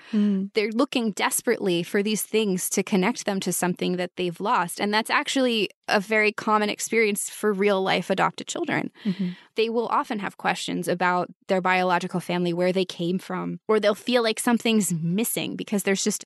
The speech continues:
Speaker 2: a context for themselves that they don't have.
Speaker 1: Mm-hmm.
Speaker 2: And that happens no matter how much they love their adoptive families or how supportive they are.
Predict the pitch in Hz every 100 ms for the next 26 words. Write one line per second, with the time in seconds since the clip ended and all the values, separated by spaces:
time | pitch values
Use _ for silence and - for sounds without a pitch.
0 | _ 190 - 240 240 202 - - - 196
1 | 180 175 - 208 180 165 - 175 - -
2 | 220 226 - - - - 180 175 165 -
3 | _ - 226 - 254 262 294 277 254 233
4 | 247 240 240 247 233 214 - _ - -
5 | - 285 247 - - 175 170 165 165 -
6 | 175 170 165 170 175 - 175 170 170 220
7 | 233 220 220 - - 226 196 - 160 -
8 | 185